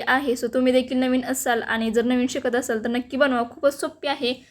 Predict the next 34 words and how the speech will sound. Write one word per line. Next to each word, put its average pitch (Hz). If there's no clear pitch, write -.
जास्त 269
काही 254
अवघड 254
नाही. 254
आणि 226
बाहेरचं 254
जर 240
ब्लाऊज 247
घेत 262
असाल 254
कस्टमरचं 240
तर 240
नक्की 254
एकदा 240
सजेस्ट 254
करा, 240
त्यांनाही 240
खूप 262
आवडेल. 247
तर 277
बाहीची 330
पूर्ण 320
शिलाई 320
करून 285
झाल्यावरती 277
लूक 277
बघू 269
शकतो, 254
खूप 277
सुंदर 262
असं 262
तयार 240
झालेलं 233
आहे. 240